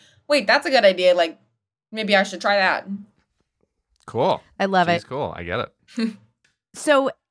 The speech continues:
Speaker 3: when you introduce a friend to two thousand music or Avril music, what, where do you start?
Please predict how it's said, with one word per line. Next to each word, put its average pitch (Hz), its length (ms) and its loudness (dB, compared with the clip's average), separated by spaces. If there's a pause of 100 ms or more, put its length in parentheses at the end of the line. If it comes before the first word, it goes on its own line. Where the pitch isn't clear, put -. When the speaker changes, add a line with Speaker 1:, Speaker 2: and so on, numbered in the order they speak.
(340)
Speaker 3:
when 262 240 -4
you 285 240 -2
introduce 285 680 -2
a 226 120 -2
friend 165 600 -4 (220)
to 214 540 0 (200)
two 285 160 -2
thousand 208 680 0
music 175 500 0
or 180 160 2
Avril 180 580 2 (220)
music, 180 600 -4 (280)
what, 254 300 0
where 277 220 2
do 349 60 -4
you 302 140 -2
start? - 560 -6